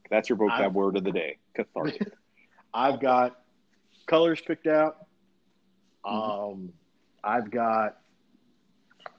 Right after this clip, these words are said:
Speaker 2: I've got colors picked out. I've got controls picked out. I've got everything picked out and ready to, like, and figured out. The only thing I'm gonna have is the seat.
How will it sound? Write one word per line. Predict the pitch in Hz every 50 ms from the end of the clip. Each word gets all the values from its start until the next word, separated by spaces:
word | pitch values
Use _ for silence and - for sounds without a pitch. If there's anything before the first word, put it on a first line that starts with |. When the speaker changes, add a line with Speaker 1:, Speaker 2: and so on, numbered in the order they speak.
| _ _ _ _ _ _ _ _ _ _ _ - _ - - -
Speaker 2:
I've | 120 131 123
got | 143 -
colors | - 190 214 226 214 220
picked | - 196 - 208
out. | 190 185 196 190 151
I've | 147 131
got | 156 147 143 - -
controls | 139 120 - 180 185 190 185 -
picked | - 165 - -
out. | 151 147 147 147 143 - - _ _ _ _ -
I've | 123
got | 143 147 -
everything | 202 185 202 175 180 156
picked | - 180 165 -
out | 175 170 -
and | 131 131
ready | 139 147 147 139
to, | 135 - 127
like, | 123 110 92 - _ _ _ _ _ _ _ _ -
and | 127 113 -
figured | - 139 120 120 123
out. | 127 151 180 190 - - _ _ _ _ _ _ _ _ _ _ _ _ _ _ _
The | 123 120
only | 127 151 151
thing | 147 156 151 151
I'm | 147
gonna | 143 139 131
have | 131 139 139 - - - _ _ _ _ _ _ _ _ _ _ _
is | - 135 120 101
the | 104 104
seat. | - - 139 160 190 - -